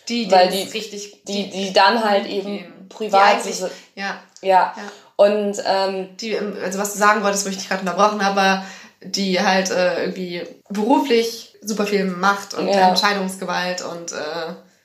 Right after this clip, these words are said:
Speaker 1: oder?
Speaker 2: Ja,
Speaker 1: Also
Speaker 2: genau.
Speaker 1: das ist so
Speaker 2: Und
Speaker 1: mein Bild, was so auch
Speaker 2: ja, ja, ich glaube,
Speaker 1: Ja.
Speaker 2: das ist der Klassiker.
Speaker 1: Mhm.
Speaker 2: Das ist aber
Speaker 1: Die das dann nutzen, um halt
Speaker 2: Ja.
Speaker 1: eine andere
Speaker 2: um eine andere Rolle einzunehmen.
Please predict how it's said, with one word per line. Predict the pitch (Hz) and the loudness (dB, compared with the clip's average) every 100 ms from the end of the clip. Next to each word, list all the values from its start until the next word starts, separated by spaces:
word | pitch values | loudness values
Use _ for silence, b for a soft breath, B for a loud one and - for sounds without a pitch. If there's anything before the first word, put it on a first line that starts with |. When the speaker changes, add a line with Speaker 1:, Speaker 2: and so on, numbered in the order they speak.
| b | b
Speaker 1:
oder? | 226 247 156 - _ _ | -6 -6 -6 -12 _ _
Speaker 2:
Ja, | 196 175 170 | 2 4 4
Speaker 1:
Also | 170 180 | 0 0
Speaker 2:
genau. | 180 | 4
Speaker 1:
das | 180 180 | 4 4
ist | - | 0
so | |
Speaker 2:
Und | 185 | -2
Speaker 1:
mein | 202 208 | -2 -4
Bild, | 185 180 | -8 -10
was | 185 | -14
so | 175 | -12
auch | 139 | 0
Speaker 2:
ja, | 208 208 | 4 6
ja, | 208 | 6
ich | 202 | 4
glaube, | 220 214 | 4 4
Speaker 1:
Ja. | |
Speaker 2:
das | 208 202 | 0 -4
ist | - | -4
der | 196 | -6
Klassiker. | - 196 190 190 - 196 233 B | -2 -4 -4 -8 -6 -6 -8 B
Speaker 1:
Mhm. | 226 202 208 - | -14 -12 -14 -2
Speaker 2:
Das | 185 185 | 0 0
ist | 190 | 0
aber | 185 185 185 180 180 - - - | 2 6 6 6 4 0 -14 -18
Speaker 1:
Die | 220 | -12
das | 196 202 | -12 -8
dann | 208 196 | -8 -6
nutzen, | 226 - 214 202 | -10 -12 -14 -12
um | 190 190 | -10 -8
halt | 185 | -6
Speaker 2:
Ja. | 185 | -4
Speaker 1:
eine | 180 | -2
andere | 175 175 202 185 185 180 180 180 _ | 0 -2 -2 -4 -4 -6 -10 -14 _
Speaker 2:
um | 135 - - 170 | -14 -14 -6 0
eine | 185 | 2
andere | 175 196 185 170 | 2 4 4 4
Rolle | 175 180 170 | 4 4 2
einzunehmen. | 165 180 185 180 170 180 | 0 -8 -14 -10 -10 -12